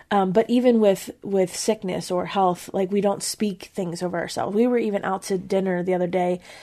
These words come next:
and somebody we were with said, "Oh, you're gonna have a heart attack eating that plate," to my husband. I said, "Don't speak that over him. We don't speak, we speak life over each other. He's not gonna have a heart attack. He's perfectly healthy," you know? So,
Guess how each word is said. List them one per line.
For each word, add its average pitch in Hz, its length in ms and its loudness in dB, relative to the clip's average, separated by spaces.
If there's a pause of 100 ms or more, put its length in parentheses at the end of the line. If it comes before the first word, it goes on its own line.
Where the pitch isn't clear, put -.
(260)
and 190 360 4
somebody 202 280 2
we 190 140 4
were 180 160 4
with 185 200 4
said, - 440 -2
"Oh, 175 80 2
you're 196 180 2
gonna 202 140 0
have 185 160 0
a 180 60 2
heart 190 180 2
attack 175 300 -2
eating 180 180 -2
that 175 180 -4
plate," 170 340 -2
to 165 100 -6
my 165 80 -6
husband. 180 300 -4
I 170 60 -6
said, 185 180 -6
"Don't 180 180 -4
speak 240 240 -4
that 196 100 2
over 175 220 -2
him. 175 240 -10
We 190 100 -2
don't 190 180 -8
speak, 196 320 -6
we 202 100 -4
speak - 460 -8
life 180 300 -4
over 190 340 -4
each 202 200 -10
other. 196 120 -8
He's 180 180 -6
not 185 180 -6
gonna 196 140 -14
have 196 100 -14
a 202 40 -12
heart - 120 -12
attack. - 340 -16 (320)
He's 202 420 -4 (120)
perfectly 190 400 -2
healthy," - 480 -6
you 220 120 -2
know? 190 200 0
So, 226 320 6